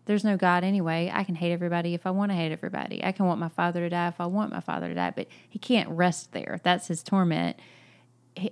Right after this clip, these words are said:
his nature is not that ugly, and his mind is not that settled. That's why when he knocks that peasant down and he's like, "That guy's gonna freeze to death,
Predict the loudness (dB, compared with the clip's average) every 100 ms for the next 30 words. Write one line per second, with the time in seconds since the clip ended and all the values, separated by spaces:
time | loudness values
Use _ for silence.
0 | -4 2 4 6 4 4 2 4 2 2
1 | 0 0 -2 -4 -6 -6 -8 -10 0 4
2 | 4 4 0 -6 -14 _ _ -2 2 6
3 | 6 4 2 -2 -2 -4 0 2 2 2
4 | 2 6 6 8 6 6 6 4 2 0
5 | -2 0 0 0 0 2 2 2 2 0
6 | -2 -4 -4 -4 -2 -2 -2 -4 -4 -4
7 | -4 -4